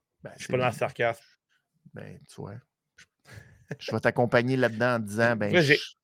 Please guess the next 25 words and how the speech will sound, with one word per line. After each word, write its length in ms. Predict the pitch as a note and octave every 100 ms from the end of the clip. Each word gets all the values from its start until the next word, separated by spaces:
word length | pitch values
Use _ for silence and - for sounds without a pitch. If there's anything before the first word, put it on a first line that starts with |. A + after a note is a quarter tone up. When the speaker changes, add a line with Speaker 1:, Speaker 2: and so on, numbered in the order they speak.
| _ -
Speaker 1:
content 180 | A#2
Speaker 2:
j'ai 160 | G#2+ C#3
Speaker 1:
pour 20 | C#3+
Speaker 2:
vraiment 120 | E3+
Speaker 1:
toi, 80 | F3+
Speaker 2:
hâte 200 | E3 F3+
de 60 | D3
Speaker 1:
mais 60 |
Speaker 2:
voir 280 | B2+ C#3+ D3+
Logan, 420 | - G3+ - - -
j'ai, 220 | D3 C3+
j'ai 140 | - D3+
vraiment 220 | D3+ F3
hâte 160 | E3+ E3+
de 40 |
voir 180 | D3 D3
Logan 320 | C#3+ C3 C3
Paul 260 | B2+ C#3 C#3
contre, 320 | B2+ B2 A2+
euh, 480 | A#2 A2+ A2+ A2+ A2+ A2+
Roman 720 | C4+ C4+ G3 F3+ E3+ E3 D3
Reigns. 20 | -
Speaker 1:
Oh, 120 | C#3+ -
là, 200 | C4 C#4+
là ! 320 | G3+ F#3+